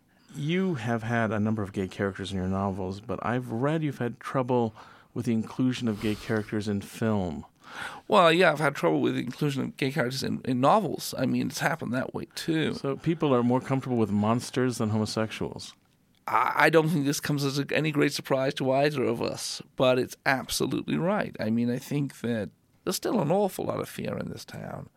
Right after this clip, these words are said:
Speaker 2: far more than the articles in Out about Hollywood or whatever would tend to suggest. There's the fear that somehow or other, if you are thought of as a gay creator or as a gay producer or whatever,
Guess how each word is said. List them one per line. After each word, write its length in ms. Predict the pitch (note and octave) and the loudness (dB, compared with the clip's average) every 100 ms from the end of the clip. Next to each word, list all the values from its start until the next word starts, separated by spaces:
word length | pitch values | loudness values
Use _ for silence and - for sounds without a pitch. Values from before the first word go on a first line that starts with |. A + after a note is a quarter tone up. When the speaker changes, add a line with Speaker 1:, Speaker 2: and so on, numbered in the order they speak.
| - - - | -20 -20 -20
Speaker 2:
far 400 | - A#3+ G#3+ F3+ | 0 4 4 4
more 300 | D#3+ D#3+ D3+ | 4 2 2
than 280 | C#3 C3+ | 0 -2
the 280 | B2 A#2+ - - - - - | -4 -4 -6 -12 -20 -20 -8
articles 520 | - C3 - C#3 A#2+ C3 | -2 0 0 -4 -4 -2
in 120 | A#2+ | -2
Out 320 | A#2 C3 - | -2 -2 -4
about 260 | C#3 G1+ - | -2 -2 0
Hollywood 560 | - B1+ A#1+ B1+ A#1+ | -2 0 0 0 0
or 100 | B1+ | 0
whatever 380 | A#2 A#1+ B2 C3 | 0 0 -2 -2
would 240 | A#2+ C3 | -4 -6
tend 240 | - C#3+ - | -6 -6 -6
to 80 | C3 | -8
suggest. 720 | A#2 - G3+ - - - - _ - - - - _ | -8 -2 -2 -2 -8 -16 -20 _ -20 -20 -20 -20 _
There's 240 | - C#3 C3 | -2 -2 0
the 100 | C3+ | -4
fear 480 | - - E3 D3 C#3 | -4 0 2 4 2
that 200 | B2 - - | -2 -4 -10
somehow 460 | - C#3+ E3+ E3+ C3+ | -4 -2 -2 0 0
or 100 | C3 | 2
other, 220 | A#2+ A#2+ | 0 0
if 200 | A#2 - | -2 -2
you 200 | C3 C3 | -2 0
are 280 | A#2+ A#2+ A#2 | 0 0 -6
thought 320 | - C3+ C#3 | -4 -2 0
of 220 | A#2 A#2 | 0 -2
as 140 | A#2+ - | -6 -8
a 80 | - | -6
gay 240 | - B2 B2+ | -4 -4 -4
creator 680 | - A#2+ B2 C3 E3+ - | -6 -6 -2 -2 -2 -6
or 180 | E3+ - - | -4 -6 -8
as 80 | |
a 80 | - | -10
gay 420 | - - - A2+ - - - - - | -8 -6 -4 -6 -10 -18 -20 -20 -6
producer 800 | B2+ C3 D#3 F3+ - F3 D#3+ C#3+ | -6 -2 -2 -2 -2 -2 0 -2
or 20 | |
whatever, 580 | B2 B2+ C3 C3 B2+ | 0 2 2 2 0